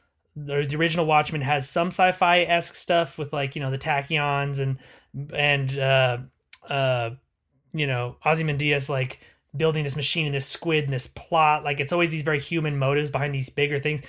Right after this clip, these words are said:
This one really dove into, like, yeah, there's a thing that helps you relive memories, and, like, oh, there's weaponized tachyon capture nets, and you can transfer energy, and, like, it gets a little heavier into that stuff. There's a lot of time travel, but, like,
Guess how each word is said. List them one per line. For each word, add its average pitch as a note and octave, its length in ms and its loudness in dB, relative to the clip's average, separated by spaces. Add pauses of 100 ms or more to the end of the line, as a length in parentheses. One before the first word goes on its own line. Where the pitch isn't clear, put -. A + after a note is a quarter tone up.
(120)
This A3+ 160 -2
one C4 100 2
really F3+ 160 4
dove D#3+ 220 4
into, D#3 120 2
like, C3+ 260 0
yeah, G#3+ 120 6
there's D#3+ 140 2
a D#3 60 -2
thing F#3+ 180 -2
that E3 80 -2
helps E3 240 0
you D#3 80 -6
relive D3+ 340 0
memories, C3+ 540 -2
and, C3+ 120 -2
like, C3 240 -2 (380)
oh, F#3+ 180 4
there's D3+ 220 2
weaponized D3 800 2
tachyon C#3 600 2
capture C#3+ 460 -2
nets, C3+ 320 0
and C3+ 140 -2
you D3 100 -6
can C#3+ 140 -4
transfer E3 580 -2
energy, C#3+ 580 0
and, C3 120 0
like, C3 200 -4 (280)
it D3 80 -8
gets A#3 180 0
a A3+ 60 4
little F3 220 2
heavier D#3+ 360 2
into C3+ 140 0
that C#3+ 180 4
stuff. C#3+ 140 -4
There's D3+ 100 -4
a C3 60 -2
lot D#3+ 240 4
of - 80 -4
time D#3+ 280 -2
travel, D#3 480 2
but, D3 120 -4
like, C3 340 -6